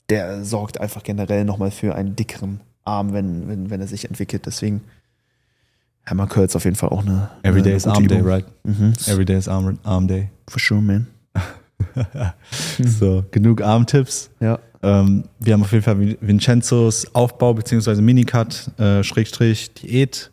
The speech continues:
Speaker 2: besprochen. Wir haben die Arme besprochen. Ähm, hättest du vielleicht ein Thema, was dir so noch,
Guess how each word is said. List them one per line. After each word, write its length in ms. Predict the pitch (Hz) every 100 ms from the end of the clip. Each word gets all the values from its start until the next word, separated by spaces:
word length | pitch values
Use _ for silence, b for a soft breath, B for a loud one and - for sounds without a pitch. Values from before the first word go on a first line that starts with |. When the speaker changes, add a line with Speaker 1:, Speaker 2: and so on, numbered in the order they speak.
| _
Speaker 2:
besprochen. 640 | 120 - 127 127 131 127 -
Wir 80 |
haben 100 | 101
die 100 | 101
Arme 180 | 87 110
besprochen. 560 | 104 - 107 98 113 107 b b b b b b _
Ähm, 340 | 104 98 95 95
hättest 240 | 110 -
du 60 | 165
vielleicht 220 | 135 127
ein 60 | 107
Thema, 280 | 117 98 92
was 160 | 92
dir 140 | 104 95
so 340 | 98 92 95 - - _ _ 113
noch, 400 | 101 92 -